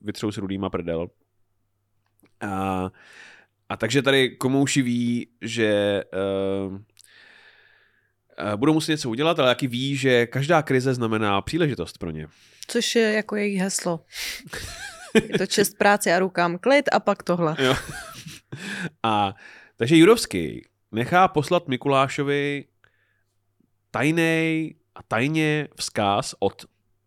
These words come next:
Speaker 1: anonyma údajně.
Speaker 2: Hmm.
Speaker 1: Přes čajovou konvičku mu pošle vzkaz. A že rodina má v Jekaterinburgu kamarády a že ti kamarádi jsou připraveni Romanovcům pomoct prostě v útěku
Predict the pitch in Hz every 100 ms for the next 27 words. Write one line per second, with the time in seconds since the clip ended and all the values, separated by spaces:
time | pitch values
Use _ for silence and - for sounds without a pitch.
0 | _ _ _ _ _ _ _ - 101 202
1 | 190 180 156 156 - 214 185 147 - _
2 | _ _ - 113 - 123 127 151 - 92
3 | 85 - 69 - _ _ - 90 87 -
4 | 80 - 65 - - - _ _ - -
5 | - - _ - 92 87 82 98 101 113
6 | 170 185 170 147 127 127 135 135 127 123
7 | 78 85 90 117 147 170 185 196 226 -
8 | - - _ - 104 101 117 120 131 131
9 | 135 147 - 127 120 120 127 117 113 110
10 | - 110 107 104 104 107 92 - - 92
11 | 87 - 73 52 _ _ _ _ - 104
12 | 156 156 180 180